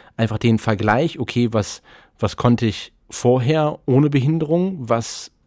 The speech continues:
sind jetzt die neuen Barrieren in meinem Leben? Ähm, dass es ja trotzdem ein, ein, ein neues Gefühl ist und man s-,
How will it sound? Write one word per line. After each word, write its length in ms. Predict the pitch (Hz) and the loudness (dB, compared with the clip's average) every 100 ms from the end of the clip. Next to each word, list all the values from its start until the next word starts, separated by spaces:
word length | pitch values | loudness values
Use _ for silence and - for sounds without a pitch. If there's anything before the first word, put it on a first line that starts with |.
| - | -8
sind 320 | 139 120 113 | -2 0 2
jetzt 300 | 120 135 - | 0 0 -2
die 40 | 110 | 0
neuen 340 | 117 120 147 | 4 4 4
Barrieren 420 | 131 101 113 123 139 | 2 0 -2 -2 -2
in 60 | |
meinem 280 | 123 135 139 | -2 0 0
Leben? 420 | 135 139 147 185 196 - - - _ _ | 0 0 0 -2 -4 -12 -20 -20 _ _
Ähm, 400 | 139 127 131 131 - - - - | 2 4 4 2 -4 -20 -20 -4
dass 120 | 127 | -4
es 60 | 120 | 0
ja 80 | 131 | 0
trotzdem 380 | 147 151 160 | 0 0 -2
ein, 340 | - 120 120 120 | 2 2 2 0
ein, 280 | - 120 117 | -2 -4 -4
ein 280 | 117 110 113 | -2 -2 2
neues 360 | 120 143 139 | 2 2 -2
Gefühl 440 | - 131 - 160 160 | -8 -10 -4 0 0
ist 300 | - 147 - | 0 -4 -6
und 220 | 143 127 | -6 -4
man 240 | 127 120 123 | 0 0 0
s-, 180 | 120 | -4